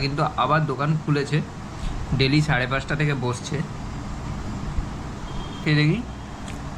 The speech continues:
হুম, এই হচ্ছে চিকেনের কোয়ালিটি, বেশ কিন্তু সফট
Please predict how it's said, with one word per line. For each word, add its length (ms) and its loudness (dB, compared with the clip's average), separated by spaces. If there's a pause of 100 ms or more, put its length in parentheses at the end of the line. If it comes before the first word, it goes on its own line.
(2000)
হুম, 220 4 (1200)
এই 160 8
হচ্ছে 240 0 (140)
চিকেনের 420 4
কোয়ালিটি, 360 2 (4000)
বেশ 160 6 (100)
কিন্তু 160 4 (120)
সফট 260 2